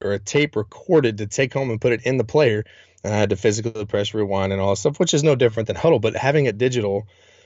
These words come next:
uh, makes a huge difference. You know, it, it takes zero time for those kids to get the update. So as soon as it's uploaded in the system after practice, which takes twenty, thirty minutes sometimes,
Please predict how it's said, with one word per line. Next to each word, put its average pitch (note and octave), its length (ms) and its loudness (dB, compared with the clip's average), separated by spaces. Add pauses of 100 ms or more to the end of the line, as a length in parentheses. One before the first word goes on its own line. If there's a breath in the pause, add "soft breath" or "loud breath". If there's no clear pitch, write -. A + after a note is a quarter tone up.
(140 soft breath)
uh, G#2 160 2
makes A2+ 280 0
a G2 40 -6
huge A2+ 460 -2
difference. A2 480 -2
You A2 80 -6
know, G2+ 140 -2
it, A2 100 -4
it A2 180 -2
takes - 420 -2
zero C3 440 4
time G#2+ 500 -4
for - 140 -8
those G#2+ 200 -2
kids A2 240 -2
to A2+ 80 -6
get G#2 160 -2
the G#2+ 120 -6
update. G#2 400 -2
So G#2+ 100 -4
as G2+ 80 -2
soon D3 180 2
as B2+ 120 2
it's A#2 140 -2
uploaded B2 480 2
in A2 60 -4
the G2+ 60 -8
system B2 380 -4
after G#2+ 180 -2
practice, B2 500 0
which A2+ 160 -8
takes G2+ 400 -4 (680 loud breath)
twenty, A#2 260 2
thirty G2+ 260 2
minutes B2+ 300 2
sometimes, E3 560 2